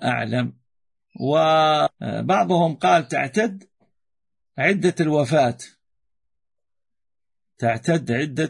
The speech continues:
الوفاة، وهذا هو ال-، الأصح، فإنه روي عن أمير المؤمنين عمر أن امرأة جاءته فقد زوجها،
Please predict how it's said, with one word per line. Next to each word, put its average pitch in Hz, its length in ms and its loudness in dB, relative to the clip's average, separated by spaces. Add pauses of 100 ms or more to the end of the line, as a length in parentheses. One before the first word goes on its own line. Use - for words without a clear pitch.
الوفاة، 120 540 -2 (1160)
وهذا 131 840 0 (380)
هو 143 300 0
ال-، 135 140 -4 (460)
الأصح، - 720 -6 (720)
فإنه 120 600 -2
روي 143 600 -2 (560)
عن 120 260 -2
أمير 131 360 -2
المؤمنين 123 640 -2
عمر 135 560 0 (1080)
أن 123 180 0
امرأة 135 520 0
جاءته 135 840 -2 (2000)
فقد 185 420 0
زوجها، 147 840 0